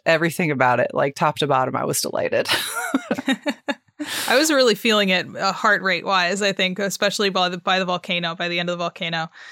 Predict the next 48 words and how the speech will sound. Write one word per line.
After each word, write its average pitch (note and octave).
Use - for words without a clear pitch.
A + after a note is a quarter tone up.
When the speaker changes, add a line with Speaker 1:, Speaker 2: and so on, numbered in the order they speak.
Speaker 2:
I F3
just F#3
Speaker 1:
Yeah. F3+
Speaker 2:
get -
that, E3+
you F3+
know, E3+
like, F3+
secondhand F#3
anxiety E3+
of, D#3
"Oh F#3
no, F#3+
who's F3+
gonna, F3
who's F#3+
gonna F#3
win? F3+
You're F#3+
behind. F#3
You've F#3
got F3
your, F3+
you've F#3+
got G#3
your F#3
rock F#3
sideways. F3+
You G3
gotta F3+
turn F#3+
it F#3
around." F3+
<laughs> -
Speaker 1:
Yep. D#3
Yeah, D#3
every C#3+
second D3+
counted C#3+
in, C3+
like, C#3
the D#3+
most C#3+
intense D#3
way D3
I've D3+
ever D3
seen. D3